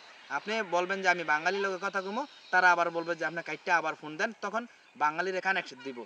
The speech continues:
যেটা আমার হয়েছিল। আমি প্রথম ফোন দিছি, একটা মালাই আবাঙে ধরছে, আবাঙ তো বড় ভাই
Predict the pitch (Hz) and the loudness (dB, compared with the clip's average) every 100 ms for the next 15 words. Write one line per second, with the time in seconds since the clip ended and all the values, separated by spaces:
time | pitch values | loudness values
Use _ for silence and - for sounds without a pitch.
0 | - 139 156 151 147 139 127 160 262 - | -10 -2 2 2 0 -2 -6 -6 -6 -10
1 | - 160 170 226 226 196 185 185 185 233 | -16 -12 -6 -6 -6 -6 -8 -8 -8 -6
2 | 269 - - - 151 165 147 156 190 - | -10 -10 -18 -14 -4 -2 2 2 2 0
3 | 147 165 185 175 147 - 160 151 180 180 | 2 2 2 -2 -6 -2 0 2 0 -4
4 | 165 156 180 175 | -8 -4 0 0